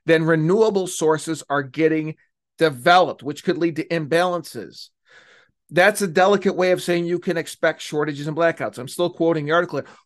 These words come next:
What is that saying? What all of us have been saying all along. We are a hundred percent. We're n-, uh, I, for clean energy at some point down the road. We're not psychopaths. I love hiking. I love being outside. I like it more than,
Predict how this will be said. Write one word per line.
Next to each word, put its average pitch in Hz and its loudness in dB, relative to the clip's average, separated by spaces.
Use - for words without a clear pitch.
What 196 6
is 214 2
that 226 2
saying? 233 -2
What 190 -2
all 190 2
of 233 -2
us 214 -6
have 202 -10
been 202 -8
saying 196 -6
all 196 0
along. 190 -4
We 196 0
are 196 4
a 180 2
hundred 202 -4
percent. 208 -8
We're 180 2
n-, 180 -4
uh, 156 0
I, 160 -2
for 180 0
clean 202 -4
energy 185 -4
at 175 -6
some 190 -2
point 185 -8
down 185 0
the 180 -8
road. 196 -4
We're 160 -2
not 202 4
psychopaths. 202 -2
I 175 0
love 202 -2
hiking. 180 -4
I 156 -2
love 196 -4
being 190 -8
outside. 190 -6
I 151 -6
like 190 -2
it 190 -6
more 185 -2
than, 175 -6